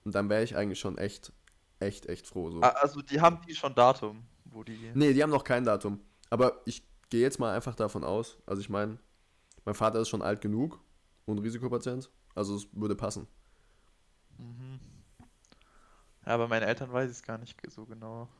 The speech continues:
Speaker 1: Ja, keine Ahnung. Also ich denk halt, dass es, dass es jetzt schon schneller gehen wird mit dem Impfen. Und das wär ja auch echt
Speaker 2: Wie
Speaker 1: begrüßenswert,
Speaker 2: viel hat denn
Speaker 1: also.
Speaker 2: Deutschland?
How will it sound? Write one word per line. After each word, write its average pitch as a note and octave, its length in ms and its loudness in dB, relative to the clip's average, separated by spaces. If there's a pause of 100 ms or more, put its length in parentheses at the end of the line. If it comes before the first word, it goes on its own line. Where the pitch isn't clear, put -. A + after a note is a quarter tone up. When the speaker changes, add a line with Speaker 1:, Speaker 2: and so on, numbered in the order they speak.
(1160)
Speaker 1:
Ja, G#2+ 160 0 (360)
keine F#2+ 200 -2
Ahnung. G2 240 -2
Also G2+ 260 -2 (500)
ich A#2 140 -6
denk C#3 200 2
halt, B2+ 180 2
dass A2+ 180 2
es, - 260 -4
dass A2 200 0
es G2+ 100 -4
jetzt G#2+ 180 0
schon G2+ 160 -2
schneller G2 320 0
gehen G2+ 220 0
wird G2 140 0
mit G2+ 120 -2
dem F#2+ 80 -6
Impfen. G2+ 480 -8
Und G2 100 -6
das G#2 180 -4
wär G#2 160 4
ja F#2+ 100 2
auch D#2 200 -4
echt - 380 -10 (340)
Speaker 2:
Wie A2 120 -6
Speaker 1:
begrüßenswert, - 140 -2
Speaker 2:
viel - 0 -
hat D#3+ 140 4
denn A2+ 120 -4
Speaker 1:
also. - 20 -10
Speaker 2:
Deutschland? A2 440 -2